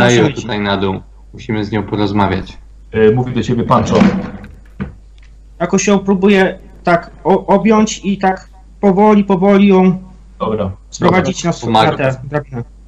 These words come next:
Speaker 3: Otfridowi się to udaje i widzicie, że podchodzi do drabiny razem z naprawdę małą dziewczynką. Jest, jest przerażona i sprowadza ją powoli, powoli po drabinie. No.
Speaker 2: Nie bój się,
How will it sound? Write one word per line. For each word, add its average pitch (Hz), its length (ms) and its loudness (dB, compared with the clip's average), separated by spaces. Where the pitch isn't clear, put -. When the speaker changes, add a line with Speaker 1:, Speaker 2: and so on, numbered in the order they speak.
Speaker 3:
Otfridowi 147 720 -2
się 185 140 0
to 185 180 0
udaje 160 440 2
i 135 160 0
widzicie, 147 200 -2
że 139 140 0
podchodzi 156 800 -2
do 139 440 2
drabiny 135 440 2
razem 120 240 -2
z 120 40 -6
naprawdę 226 340 0
małą 208 420 4
dziewczynką. 165 440 0
Jest, 156 180 -2
jest - 240 -4
przerażona 170 680 2
i 160 120 0
sprowadza 185 640 2
ją 190 180 4
powoli, 156 600 0
powoli 135 320 0
po 131 120 -4
drabinie. 107 400 -2
No. 143 160 2
Speaker 2:
Nie 190 120 2
bój 139 180 -2
się, 220 280 -4